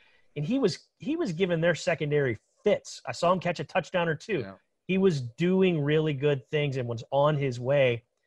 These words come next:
Speaker 1: And then he got the concussion during training camp that first year as a rookie, and his season got derailed. He got put on I R, and they kind of redshirted him, so to speak. So trust me, there's skill there, there's talent there.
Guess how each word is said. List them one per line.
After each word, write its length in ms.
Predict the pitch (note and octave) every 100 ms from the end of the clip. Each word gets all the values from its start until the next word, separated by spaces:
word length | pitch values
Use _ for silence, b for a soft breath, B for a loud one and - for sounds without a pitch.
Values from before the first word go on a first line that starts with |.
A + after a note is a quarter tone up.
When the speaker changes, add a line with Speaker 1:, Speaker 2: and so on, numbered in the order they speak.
| _ _ -
Speaker 1:
And 100 | A#2+
then 60 |
he 40 | D3
got 120 | D#3+
the 60 |
concussion 440 | D3+ C#3+ D#3+ D#3 D#3+
during 180 | D3+ C#3+
training 320 | F3 G3 D3+
camp 260 | C#3 C#3 - -
that 200 | C#3 C#3
first 340 | - D3+ C#3 -
year 140 | G3
as 120 | E3+
a 60 | C#3
rookie, 440 | D3 G3 D#3 C#3 - b b _ -
and 80 | C#3+
his 140 | C3+
season 320 | - A#3+ A#3
got 180 | D#3 D3+
derailed. 360 | E3+ D3+ F#3+ D3+
He 60 |
got 140 | B2 C3+
put 140 | D#3
on 100 | D#3
I 140 | D3 D3+
R, 180 | D#3+
and 100 | B2+
they 80 | A#2+
kind 220 | A2+ D3+
of 80 | C3
redshirted 540 | B2+ D3+ - B2+ A#2+ A2+
him, 140 | A2+
so 220 | - E3
to 80 | C3
speak. 420 | - - D3+ G#2+
So 340 | - C#3 B2+ A#2 _ _ _ _ -
trust 320 | - F#3 -
me, 80 | B2+
there's 220 | D3+ D#3
skill 380 | - - G3+ G#3
there, 260 | G3+ G3+
there's 160 | D#3+ B2
talent 460 | - E3+ F#3 F#3+ -
there. 320 | F#3 F3 F3